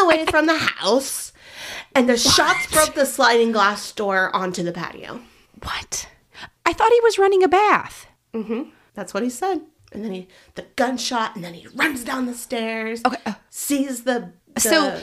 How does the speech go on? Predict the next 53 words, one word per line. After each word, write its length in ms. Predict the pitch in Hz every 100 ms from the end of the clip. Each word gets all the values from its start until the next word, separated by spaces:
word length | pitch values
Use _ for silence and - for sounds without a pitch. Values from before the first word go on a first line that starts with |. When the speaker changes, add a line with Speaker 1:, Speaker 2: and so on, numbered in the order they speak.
| - - - -
Speaker 2:
he's 300 | 254 277 226
running 400 | 262 302 349 349
a 80 |
bath, 460 | 269 - 262 214 -
but 140 | 208 208
his, 300 | 220 190 - _ _ -
I 80 | 294
mean, 260 | 320 302
I 80 | 285
guess 240 | 277 415 415
your 100 | 359
clothes 360 | - 269 254
could 340 | - - 349 294
still 380 | - 320 320
be 260 | 294 294 269
on, 580 | 262 277 269 175 170 190 - - -
but 320 | 214 269 - - -
your 240 | 226 247
gun 540 | 190 160 190 226 285
is 260 | 320 339 330
still 380 | - 349 330 339
on 480 | 330 339 339 359 370 330
you? 260 | 311 392 415
Speaker 1:
I 20 |
mean, 320 | 415 320 254
maybe 300 | 240 262 302
he 180 | 254 294
had 300 | 254 226 233
turned 320 | - 262 269
it 100 | 254
on 460 | 226 247 247 240 240
and 100 | 226
he 40 |
Speaker 2:
Why 120 | 320
Speaker 1:
was 120 | 415
Speaker 2:
do 40 | 494
you 60 | 466
Speaker 1:
letting 140 | -
Speaker 2:
have 140 | 381
Speaker 1:
it 80 | 359
Speaker 2:
a 20 |
Speaker 1:
warm 120 | 233 233
Speaker 2:
gun 280 | 269 311
Speaker 1:
up. 60 | 285
Speaker 2:
inside 460 | 269 - 285 269 226
your 140 | 233
house 520 | 202 - 277 311 247 -
getting 220 | 269 254
ready 160 | 269
to 80 | 247
take 180 | 240 269
a 60 | 240
bath? 640 | 185 285 339 - - -